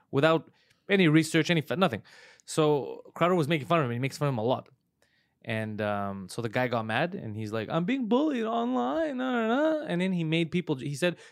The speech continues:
"Because I'm gay, if, if, if YouTube doesn't, if YouTube doesn't come into this and say something or whatever, then you don't support gays." So it, it put YouTube in a weird place.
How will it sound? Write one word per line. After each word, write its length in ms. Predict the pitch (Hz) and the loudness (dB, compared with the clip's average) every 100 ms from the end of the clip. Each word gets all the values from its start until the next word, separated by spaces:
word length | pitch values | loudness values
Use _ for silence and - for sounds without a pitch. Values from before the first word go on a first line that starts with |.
| - | -6
"Because 280 | 208 269 247 | -2 0 0
I'm 120 | 214 | 0
gay, 260 | 214 247 | 2 0
if, 140 | 226 151 | -2 -2
if, 340 | 170 160 139 | -2 -2 -2
if 100 | 151 139 | -4 -2
YouTube 300 | 196 220 170 | -2 -2 0
doesn't, 340 | 180 170 165 _ _ | 0 0 -6 _ _
if 160 | - 135 | -12 -6
YouTube 320 | 147 165 180 | -4 -2 -2
doesn't 280 | 147 156 156 | 0 0 0
come 220 | - 147 | -2 0
into 220 | 143 147 151 | 0 0 0
this 220 | 156 151 | 0 0
and 140 | 120 | -6
say 160 | - 135 | -4 -2
something 320 | 156 156 175 | -2 -4 -2
or 60 | 165 | 2
whatever, 340 | 170 190 190 - _ | 2 2 -2 -6 _
then 100 | 139 | -2
you 120 | 139 160 | 4 4
don't 120 | 151 | 4
support 380 | 135 139 151 127 | 0 0 0 2
gays." 340 | 143 151 135 | 2 2 0
So 160 | - 160 | -2 -2
it, 140 | 127 - _ | -2 -16 _
it 180 | 156 151 | -6 0
put 140 | 202 | 0
YouTube 340 | 135 190 208 160 | 2 0 4 2
in 60 | |
a 40 | 139 | 2
weird 280 | 123 135 - | 2 0 2
place. 320 | 127 170 - | 0 0 -2